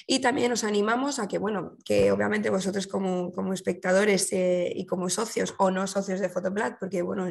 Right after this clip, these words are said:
repetimos que esta, este tipo de sesiones, esta asamblea,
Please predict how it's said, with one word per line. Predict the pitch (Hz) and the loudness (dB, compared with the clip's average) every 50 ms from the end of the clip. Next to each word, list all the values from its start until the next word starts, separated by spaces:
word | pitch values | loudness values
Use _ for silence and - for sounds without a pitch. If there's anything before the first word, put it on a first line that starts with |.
| 160 151 | -4 -4
repetimos | 180 185 180 185 175 196 185 190 185 - | -6 -6 -6 -6 -8 -4 -2 -2 -2 -2
que | - - - - - - - - - - _ | -4 -6 -8 -8 -12 -16 -16 -18 -18 -6 _
esta, | - 185 - - 185 185 180 180 175 185 - - - - | -2 -2 0 2 2 2 2 2 0 -2 -4 -6 -4 -4
este | 196 - - | -4 -2 0
tipo | 185 202 190 202 196 | 2 2 4 4 6
de | 190 185 185 185 | 6 6 6 6
sesiones, | 185 190 175 - - 220 240 262 247 | 2 0 0 2 2 2 2 0 0
esta | 202 196 - - | -2 -2 -2 -2
asamblea, | 98 90 92 95 98 104 226 240 254 302 311 | -2 -2 0 0 2 2 2 2 2 0 -4